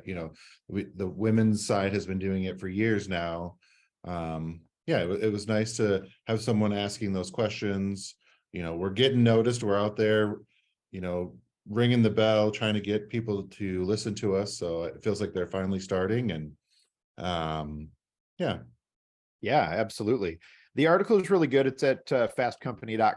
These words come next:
Speaker 2: com, and we will have the link to the article in the liner notes, the show notes, whatever,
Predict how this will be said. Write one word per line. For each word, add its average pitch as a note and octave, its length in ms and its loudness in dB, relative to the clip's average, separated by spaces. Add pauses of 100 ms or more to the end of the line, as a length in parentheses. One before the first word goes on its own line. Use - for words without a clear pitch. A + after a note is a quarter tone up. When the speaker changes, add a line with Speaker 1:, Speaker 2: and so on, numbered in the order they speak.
Speaker 2:
com, G#2+ 300 -2
and G#2+ 80 -6
we C3+ 120 2
will D#3+ 180 4
have C#3 200 -2
the B2+ 400 -4
link B2+ 460 -6
to B2 140 0
the A2+ 140 6
article G#2+ 400 2
in G2+ 120 -2
the G2+ 80 0
liner G2+ 340 0
notes, - 720 -4
the F#2+ 240 -2
show G#2+ 280 2
notes, G2+ 460 -2
whatever, G2+ 400 0